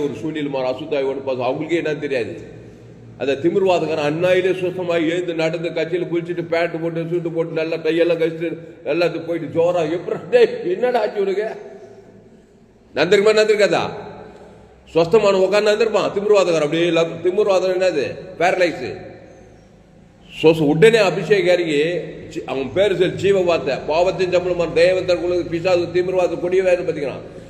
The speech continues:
இவன் ஜீவ சொன்ன ஜீவ ரத்தம், அவன் பேரு தேவன் தன் உலகத்துக்கு.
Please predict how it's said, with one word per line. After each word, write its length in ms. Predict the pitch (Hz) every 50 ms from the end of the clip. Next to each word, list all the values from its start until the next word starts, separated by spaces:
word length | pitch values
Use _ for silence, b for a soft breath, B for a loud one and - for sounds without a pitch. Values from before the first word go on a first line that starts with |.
| B B
இவன் 120 | 117 127 123
ஜீவ 340 | - 165 202 214 202 196
சொன்ன 240 | 175 185 180 180 185
ஜீவ 260 | 175 165 190 185 180
ரத்தம், 320 | 175 170 170 151 143 123 113
அவன் 180 | 127 135 135
பேரு 280 | 147 175 185 165 170 -
தேவன் 340 | 156 165 175 180 175 180 160
தன் 160 | 170 170 165
உலகத்துக்கு. 560 | 165 170 180 180 170 165 139 123 - - -